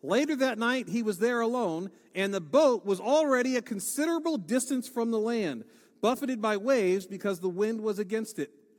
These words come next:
Shortly before dawn, Jesus went out to them, walking on the lake. When the disciples saw him walking on the lake, they were terrified.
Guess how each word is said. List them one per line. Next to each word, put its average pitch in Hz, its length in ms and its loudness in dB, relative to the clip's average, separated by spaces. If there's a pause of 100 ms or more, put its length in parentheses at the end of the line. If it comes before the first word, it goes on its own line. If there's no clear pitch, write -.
(300)
Shortly 302 640 2
before 269 420 0
dawn, 202 500 0
Jesus 269 460 0
went 240 160 -2
out 240 240 -2
to 208 80 -2
them, 160 300 -2 (260)
walking 311 600 2
on 254 320 0
the 247 100 2
lake. 233 500 0 (800)
When 254 200 4
the 302 80 2
disciples 349 920 -2
saw 330 280 2
him 233 320 2
walking 269 380 0
on 269 140 0
the 269 80 0
lake, 202 280 0
they 214 140 2
were 269 160 -2
terrified. 254 840 0